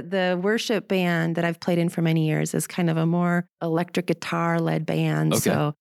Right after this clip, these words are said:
Speaker 1: I kinda stick myself in with the electric
Speaker 2: Totally. Yeah,
Speaker 1: guitars.
Speaker 2: yeah.
Speaker 1: And so love, love to play that, that
Speaker 2: That's
Speaker 1: style.
Speaker 2: great. Next time you're in town, we'll skip the podcast and we'll just jam
Speaker 1: Sounds
Speaker 2: instead.
Speaker 1: good to me. Yeah,
Speaker 2: <laughs>
Speaker 1: yeah.
Speaker 2: That sounds great. Uh, so, okay, so you said that you went to Augustana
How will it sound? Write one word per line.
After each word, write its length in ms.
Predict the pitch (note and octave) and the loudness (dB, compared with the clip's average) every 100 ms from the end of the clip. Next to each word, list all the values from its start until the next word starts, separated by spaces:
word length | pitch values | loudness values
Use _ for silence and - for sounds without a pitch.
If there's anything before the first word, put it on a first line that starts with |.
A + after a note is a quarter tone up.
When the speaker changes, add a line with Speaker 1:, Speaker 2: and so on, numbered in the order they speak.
| - | -10
Speaker 1:
I 40 | |
kinda 300 | - F#3+ F3 E3+ | -6 -2 -2 -2
stick 440 | - - F#3 E3+ | -4 -2 -2 0
myself 480 | F3 D#3 D#3 D3+ - | -2 -2 -2 -4 0
in 140 | D3+ | 0
with 140 | D3 D3 | 0 0
the 60 | - | -2
electric 240 | D#3 C3+ C#3 | -2 0 0
Speaker 2:
Totally. 60 | F3 | 0
Yeah, 80 | A#3 C4 | 2 2
Speaker 1:
guitars. 160 | F3 - | 0 0
Speaker 2:
yeah. 240 | - C3 - - | 0 -2 -6 -6
Speaker 1:
And 120 | F3+ | -4
so 120 | F3 | -2
love, 240 | D#3+ D3+ - | 0 -2 -2
love 160 | D#3+ - | -4 -4
to 80 | F#3 | -6
play 240 | - - | -4 -4
that, 200 | - - - | -2 -4 -6
that 80 | - | -4
Speaker 2:
That's 120 | A2 - | -2 0
Speaker 1:
style. 240 | D#3+ D3 | 0 2
Speaker 2:
great. 260 | G2 - - - | 0 -2 -8 -6
Next 220 | C3+ D3+ | -4 0
time 180 | E3+ D3+ | 2 2
you're 100 | B2+ | 2
in 120 | A2+ | 2
town, 500 | - D#3+ C3 G#2 G2+ - | 0 0 0 0 0 0
we'll 100 | G#2 | 0
skip 260 | - C#3 | 0 0
the 80 | - | -2
podcast 640 | A#2 A#2 A#2+ G2 F2 F#2 - | -2 -2 -2 -2 0 0 0
and 180 | F#2 F#2+ | 2 2
we'll 80 | F2+ | 2
just 180 | F2+ | -2
jam 260 | - F#2 G#2 | 0 0 2
Speaker 1:
Sounds 200 | F#3+ F#3 G#3 | 2 2 2
Speaker 2:
instead. 200 | A3 G3 | 2 2
Speaker 1:
good 240 | A3 G#3+ G#3 | 2 2 0
to 60 | - | 0
me. 60 | |
Yeah, 220 | G3 F3+ - - | 0 -2 -2 -4
Speaker 2:
<laughs> 120 | G3 | -2
Speaker 1:
yeah. 220 | - - | -2 -2
Speaker 2:
That 140 | A#2+ B2+ | -2 0
sounds 300 | B2 G#2 - | 0 0 -2
great. 360 | G#2 A2 G2 - - | 0 2 0 -6 -6
Uh, 360 | C3 C#3 C#3 C3 | -2 0 0 0
so, 220 | - F3+ - | 0 0 0
okay, 340 | F3 F#3 A2+ - | 2 2 0 -2
so 500 | - F3 D#3 C#3+ C3 - | -4 0 2 2 2 0
you 140 | A2+ | -2
said 380 | D3+ D#3 C#3 C3 | 0 2 2 0
that 260 | B2 A#2 - | 0 0 0
you 380 | A2+ B2 B2+ B2+ | 0 2 4 4
went 220 | A2 F#2+ | 2 0
to 140 | G#2+ | 0
Augustana 680 | F2+ A#2 D#3+ A2+ G2 B2+ | 0 0 2 2 2 0